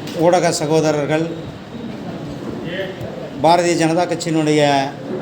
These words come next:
மாநில துணைத் தலைவர், முன்னாள் பாராளுமன்ற உறுப்பினர்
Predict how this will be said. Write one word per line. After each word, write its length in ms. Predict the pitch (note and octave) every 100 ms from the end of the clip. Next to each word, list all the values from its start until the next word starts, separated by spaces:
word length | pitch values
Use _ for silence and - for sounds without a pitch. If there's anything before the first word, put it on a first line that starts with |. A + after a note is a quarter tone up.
| - - - - - - - - - - - - - - - - - - - - D3+
மாநில 300 | E3 F3 E3+ E3+
துணைத் 240 | D#3+ E3+
தலைவர், 360 | D#3 D3+ D#3 E3 E3 - - - - - - - - - - - - - - - - D3+
முன்னாள் 340 | D#3+ D#3+ D#3+
பாராளுமன்ற 520 | D#3 D#3 D#3 D3+ D3 D3
உறுப்பினர் 500 | D3 D3 D3 D#3